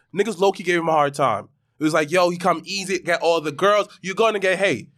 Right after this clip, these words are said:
I know M J F got hate. Why? Like, certain people, when you look like a ten, you gotta work a little extra hard to prove your point.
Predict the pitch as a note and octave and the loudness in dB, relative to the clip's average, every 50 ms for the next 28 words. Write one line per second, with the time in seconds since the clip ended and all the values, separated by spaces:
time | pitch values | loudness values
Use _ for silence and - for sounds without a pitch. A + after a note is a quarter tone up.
0 | _ - F#3 A#3 B3+ F#3 G#3+ A#3 F#3+ G#3 G#3 B3 C#4 - F3+ F#3 F3+ A3+ A#3+ C#3 | _ -2 0 0 0 0 -2 -4 -2 -2 0 0 0 0 0 0 0 0 0 -2
1 | D#3 C#3+ A#2 G2+ - _ _ _ _ - F3+ F3+ C4+ C4 G3+ F#3+ E3 F3 E3+ F3 | -6 -8 -8 -10 -14 _ _ _ _ -2 0 0 0 -2 -6 -8 -8 -8 -6 -4
2 | - B3+ C4+ D4 D4 D4 D4+ C#4+ C4+ - - C4+ C4+ C4+ F3+ F3 G3+ A#3 G#3+ F3 | -2 0 0 0 -2 -4 -6 -6 -6 -4 -4 -4 -4 -2 -2 -2 -2 -2 -2 -2
3 | D3 C#3+ F#3+ A#3+ C4 C4 _ _ _ _ _ _ C#3+ F3+ G3 F#3+ F#3 F#3 _ _ | -2 0 0 0 0 -2 _ _ _ _ _ _ -2 0 0 0 -2 -6 _ _
4 | _ _ _ _ _ _ _ D#3+ E3 D#3+ - - - G3+ G#3+ A#3+ C4 E4+ F4+ - | _ _ _ _ _ _ _ -2 -2 -2 -4 -6 -2 0 2 2 2 0 -2 -6
5 | _ _ _ _ E3+ F3 F3 G3+ G3+ G#3 G#3+ G#3 G#3 F#3 F3+ F#3+ G3+ F#3+ - - | _ _ _ _ -12 -4 0 2 2 2 2 0 -4 -6 -4 -2 -2 -2 0 -2
6 | F3 F3 - - F3+ D#3 D#3+ F#3+ F3+ E3 D3+ D3+ C#3+ - - - A3 G3+ F3+ D#3 | -4 -4 -2 -2 -2 0 2 2 2 0 -2 -6 -12 -10 -8 -6 -6 -6 -2 -2
7 | D3+ C3 C#3 - A3 G#3 D3+ A2+ G2 | -2 -2 0 0 2 2 2 0 -2